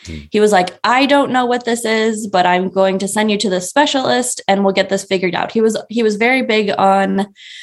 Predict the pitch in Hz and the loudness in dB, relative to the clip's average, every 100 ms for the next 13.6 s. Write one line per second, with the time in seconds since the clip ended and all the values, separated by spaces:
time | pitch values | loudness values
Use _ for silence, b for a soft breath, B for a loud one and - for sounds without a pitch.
0 | B B 196 190 180 - 247 247 240 233 | B B 0 2 0 -2 0 2 2 4
1 | 226 208 208 202 190 196 202 190 185 190 | 2 2 2 2 0 0 0 0 0 -4
2 | _ 190 185 175 180 - _ _ _ _ | _ -2 0 0 -4 -10 _ _ _ _
3 | - 226 226 208 175 - 175 - - - | 0 2 2 0 0 -4 -4 -6 -8 -6
4 | 85 - - 82 80 78 71 76 76 - | -6 -6 -14 -12 -6 -4 -4 -8 -10 -10
5 | _ _ _ _ 185 - - - - - | _ _ _ _ -4 -2 -4 -10 -12 -18
6 | - 254 247 233 202 185 175 143 - - | -6 0 4 2 0 -6 -8 -8 -12 -16
7 | _ _ B B B B B 214 208 185 | _ _ B B B B B 2 2 2
8 | 175 214 b b b b - 220 226 233 | -2 -6 b b b b -2 0 2 2
9 | 220 285 294 262 233 233 240 214 214 269 | 2 2 2 2 2 0 2 4 2 0
10 | 247 240 233 175 185 - - 185 202 208 | -2 0 2 2 0 -4 -4 -2 -2 -4
11 | 208 202 196 196 180 180 170 156 160 - | -2 0 0 0 -2 -2 -2 -2 -2 0
12 | 208 - 233 285 277 254 240 233 220 208 | 0 2 2 2 2 2 2 0 0 0
13 | 196 233 220 208 214 | 0 0 2 2 2